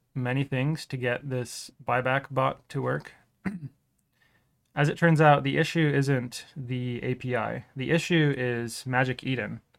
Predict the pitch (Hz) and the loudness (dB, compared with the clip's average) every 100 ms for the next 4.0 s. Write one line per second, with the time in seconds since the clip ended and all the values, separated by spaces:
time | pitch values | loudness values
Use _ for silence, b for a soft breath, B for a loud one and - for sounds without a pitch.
0 | _ _ _ _ _ - 131 131 131 127 | _ _ _ _ _ -2 2 2 2 -2
1 | - 131 135 151 165 156 - - _ - | -6 -2 2 4 2 0 -6 -18 _ -2
2 | 147 147 139 131 120 120 _ _ - _ | 2 6 4 4 -2 -6 _ _ -20 _
3 | _ _ _ _ _ - 131 127 127 | _ _ _ _ _ 2 2 2 -4